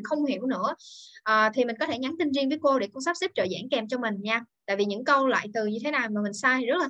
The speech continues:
tiếc. Mấy câu này mình gọi là mấy câu gỡ điểm đó các em. Tại vì từ vựng thì nó mênh mông, nó bao la nha, cho nên đôi khi những cái câu từ vựng thì mình làm sai thì nó không ổn lắm. Mà những cái câu về loại từ, tại vì mình có bốn loại từ thôi, danh tính, động trạng và một số những cái quy tắc,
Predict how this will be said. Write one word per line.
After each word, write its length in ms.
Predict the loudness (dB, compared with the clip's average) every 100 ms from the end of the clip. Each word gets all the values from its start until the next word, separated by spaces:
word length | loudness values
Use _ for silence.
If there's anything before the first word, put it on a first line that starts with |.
| 0
tiếc. 160 | 0 0 _ _
Mấy 100 | 0
câu 160 | 2 2
này 120 | 2
mình 120 | -2
gọi 140 | 0 -2
là 60 |
mấy 120 | -2 -2
câu 140 | 0
gỡ 260 | 0 0 2
điểm 240 | 0 -2
đó 80 | -4
các 100 | -2
em. 80 | -4 -8 _ _ _
Tại 100 | 0
vì 140 | 2 0 -4 _
từ 160 | 2 4
vựng 120 | 2 0
thì 60 | -2
nó 100 | 0
mênh 240 | 2 2
mông, 200 | 2 0
nó 60 | 0
bao 200 | 0 2
la 260 | 2 2 -2 _ -20 _
nha, 100 | -2 0
cho 80 |
nên 200 | 0 2
đôi 160 | 4 4
khi 240 | 4 0
những 120 | -2 -4
cái 80 |
câu 160 | -4 -2
từ 120 | 0 -2
vựng 120 | -2 -4
thì 60 | -2
mình 120 | -2
làm 160 | -4
sai 260 | -4 0 0
thì 60 | -2
nó 120 | -6
không 120 | -6 -6
ổn 220 | -4 0
lắm. 220 | 2 2 -2 _ _ -4
Mà 100 | -2
những 160 | -2
cái 80 | -2
câu 140 | 2 2
về 100 | 4
loại 180 | 0 -2
từ, 180 | -2 -2
tại 80 | -2
vì 80 | -4
mình 200 | -4 -6 -4
có 80 | 2
bốn 200 | 2 2
loại 140 | -2 0
từ 160 | 0 0
thôi, 140 | 0 0
danh 180 | -2 -2
tính, 160 | -4 -4
động 160 | -4 -4
trạng 160 | -2 -2 -4 _
và 80 | -6
một 120 | -6 2
số 100 | 2
những 160 | 2
cái 60 | -2
quy 200 | 0 2
tắc, 200 | 2 0